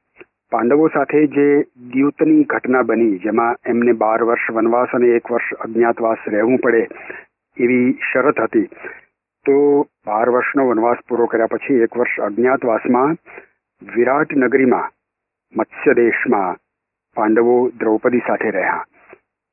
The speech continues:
ત્યાં એમણે પોતાના વ્યક્તિત્વને છુપાવવાનું હતું, અજ્ઞાતવાસ હતો એ માટે, અને એટલે એ સૌએ પોતપોતાના વ્યક્તિત્વને ઢાંકી દીધું.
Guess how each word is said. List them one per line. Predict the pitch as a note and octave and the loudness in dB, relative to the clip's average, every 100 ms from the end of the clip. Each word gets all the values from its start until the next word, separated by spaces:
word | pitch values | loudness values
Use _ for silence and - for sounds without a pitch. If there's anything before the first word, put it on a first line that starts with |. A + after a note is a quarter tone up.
| _ C3 | _ 0
ત્યાં | C3 D3+ D#3 - | 2 2 0 0
એમણે | C#3+ C#3+ D#3 | 0 2 2
પોતાના | C#3+ C3+ C#3+ D3 | 0 0 2 2
વ્યક્તિત્વને | B2+ B2 - D3+ D3+ D3 | 0 -2 -2 -4 0 0
છુપાવવાનું | - B2+ C#3 C#3+ B2+ G#2+ G2 | -2 -4 0 2 2 0 0
હતું, | F#2+ G#2 | -2 -4
અજ્ઞાતવાસ | F#2 G#2+ A2+ G#2+ A2+ A2+ | -2 0 0 2 0 0
હતો | G#2+ A2+ | -4 -2
એ | G#2+ | -2
માટે, | G#2 G2+ C#3+ - - - - | -2 -2 -4 -4 -12 -12 -4
અને | B2+ | -2
એટલે | B2 - D3+ D3+ D3+ _ _ _ _ _ - | 0 0 2 2 0 _ _ _ _ _ -6
એ | C#3 - | -4 0
સૌએ | C3+ F3 G#2 E2+ _ _ _ _ _ | 2 4 2 -2 _ _ _ _ _
પોતપોતાના | C3 - C#3 - C#3 C#3 | -8 -2 -2 0 0 0
વ્યક્તિત્વને | C3 G#2+ A#2+ - D3 C#3+ C3+ C3 A#2+ - _ _ _ _ _ - | 0 -2 -4 -2 -4 0 0 2 0 -2 _ _ _ _ _ -8
ઢાંકી | - - - | -4 -4 -2
દીધું. | C3 C#3 C#3 C#3+ D3 | 0 0 2 2 0